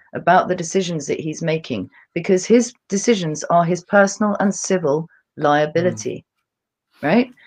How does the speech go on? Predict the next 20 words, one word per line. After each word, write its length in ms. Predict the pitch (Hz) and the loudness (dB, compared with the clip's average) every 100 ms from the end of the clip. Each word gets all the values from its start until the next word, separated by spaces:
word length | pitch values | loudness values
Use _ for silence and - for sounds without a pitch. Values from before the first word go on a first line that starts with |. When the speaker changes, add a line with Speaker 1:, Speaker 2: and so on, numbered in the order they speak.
| - | -6
Speaker 1:
So 140 | - | -2
the 120 | 180 | -2
fact 260 | 170 269 - | 2 2 2
that 120 | 220 | -2
he's 440 | 185 233 262 233 - | 0 4 4 2 0
chosen 380 | 262 247 - | 2 2 0
to 120 | 190 185 | -4 -2
mandate 600 | 202 240 226 208 202 - | 2 4 4 2 -4 -4
injections 640 | 202 214 - - 165 160 | -2 0 -2 -4 -8 -6
means 360 | 202 220 156 143 | -2 -2 -2 -6
that 120 | 170 | -6
if 100 | 220 | -4
somebody 360 | - 277 277 226 | 0 2 2 0
gets 260 | 170 - | -2 -2
injured 440 | 196 214 151 127 - - _ _ _ | 0 0 2 0 -2 -16 _ _ _
or 80 | 156 | -8
suffers 380 | - 175 160 - | -4 -4 -6 -6
death, 340 | 175 165 - - | -6 -6 -10 -12
et 140 | 143 | -8
cetera, 460 | - - - 160 | -6 -8 -6 -6